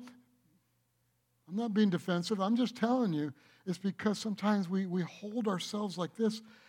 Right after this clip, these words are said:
And the reality, we're gonna learn, how do you fellowship with one another? How do you get to that place with one another where, where you're walking in such peace and joy and having fun? I have a blast with you.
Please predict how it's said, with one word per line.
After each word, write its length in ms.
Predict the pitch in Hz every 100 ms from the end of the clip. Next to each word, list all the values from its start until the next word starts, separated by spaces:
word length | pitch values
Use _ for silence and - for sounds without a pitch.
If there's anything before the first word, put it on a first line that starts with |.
| - _ -
And 340 | 214 202 190 - _ _ _ - - - -
the 100 | 226
reality, 560 | 208 202 214 240 220 220
we're 180 | 202 240
gonna 160 | 262
learn, 400 | 226 226 254 220
how 500 | 185 - 226 240 285
do 260 | 240 262 247
you 200 | 233 247
fellowship 600 | 240 233 247 247 208 -
with 160 | 147 143
one 160 | 143
another? 300 | 127 123 117 - - - -
How 240 | 190 233
do 80 | 285
you 140 | 269 220
get 220 | 247 -
to 80 | 233
that 220 | 214 208
place 440 | - 247 247 -
with 160 | 170 -
one 140 | 185
another 300 | 180 175 190
where, 200 | 180 156 135 - - -
where 120 | 185
you're 140 | 175
walking 540 | 165 170 175 - 226 170
in 140 | 156
such 440 | - - 220 - -
peace 440 | 220 220 - -
and 140 | 131
joy 360 | 120 160 226 185 113 _ _ _ -
and 140 | 170
having 400 | 160 214 214 185
fun? 460 | - - 226 202 117 - _ _ _ _ _ _ _ _ -
I 160 | 185
have 160 | 262 240
a 60 | 170
blast 560 | 117 151 185 226 -
with 220 | 160 -
you. 160 | 131 113